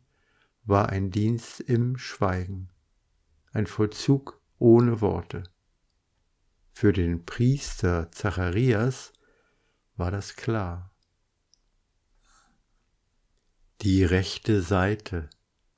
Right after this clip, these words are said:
Nicht alle Seiten sind gleich, sondern die linke Seite ist die Seite des Gerichts und die rechte Seite ist die Seite der Gnade und der Kraft Gottes.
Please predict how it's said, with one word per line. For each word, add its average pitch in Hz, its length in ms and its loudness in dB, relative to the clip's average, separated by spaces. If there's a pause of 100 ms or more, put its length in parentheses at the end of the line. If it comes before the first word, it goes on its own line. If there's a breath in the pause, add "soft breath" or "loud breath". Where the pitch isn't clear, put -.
(800)
Nicht 120 400 0
alle 110 340 4
Seiten 92 480 2
sind 113 320 -2
gleich, - 640 -4 (1160 soft breath)
sondern 92 760 6
die 90 100 4
linke 123 380 6
Seite 90 480 2
ist 110 180 -6
die 101 80 -4
Seite 92 400 0
des 101 240 -6
Gerichts - 720 -4 (840)
und 95 120 0
die 87 80 2
rechte 95 440 0
Seite 107 600 -2 (520)
ist - 160 -8
die 104 60 0
Seite 95 360 2
der 95 160 0
Gnade 98 680 -2 (360)
und 107 100 -8
der 104 80 -2
Kraft - 460 -10
Gottes. - 560 -10